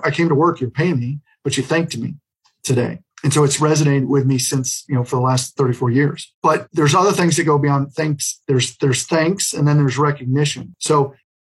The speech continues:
if I thanked you for doing a great job, you and I have that interaction and, and you feel happy that I thanked you. If I told somebody else about the work that you did,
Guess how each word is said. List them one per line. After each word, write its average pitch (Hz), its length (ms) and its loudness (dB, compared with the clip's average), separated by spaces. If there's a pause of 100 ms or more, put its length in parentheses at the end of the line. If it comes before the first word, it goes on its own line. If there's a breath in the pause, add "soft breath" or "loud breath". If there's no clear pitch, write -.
(1000)
if 139 80 0
I 160 140 4
thanked 175 240 2
you 180 100 2
for 165 120 -2
doing 156 260 0
a 143 40 0
great 143 300 0
job, 131 480 -2 (140)
you 160 160 2
and 151 80 4
I 143 360 2 (220)
have 143 160 0
that 143 140 0
interaction 135 520 -2
and, 127 160 -2
and 131 160 2
you 139 120 4
feel 135 420 2
happy 135 320 -2
that 123 160 0
I 123 120 0
thanked 147 360 -2
you. 113 200 -6 (180)
If 160 160 2
I 160 200 4
told 175 380 2
somebody 165 640 0
else 156 440 0
about 139 440 -2 (140)
the 139 80 0
work 143 340 -2
that 170 180 -4
you 147 160 -2
did, 143 560 -2